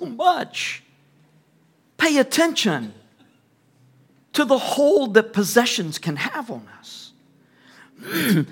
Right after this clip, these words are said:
From the negative to the positive in verse twenty. "Instead of treasuring earthly goods, put your treasures in heaven, <clears throat> where they cannot be destroyed."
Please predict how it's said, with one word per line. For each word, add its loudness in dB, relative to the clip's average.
From 8
the 8
negative 4
to 0
the 6
positive 6
in 2
verse 2
twenty. -4
"Instead 2
of 4
treasuring 2
earthly 4
goods, 2
put 4
your 0
treasures 4
in 4
heaven, 4
<clears throat> 12
where 12
they 8
cannot 6
be 4
destroyed." 2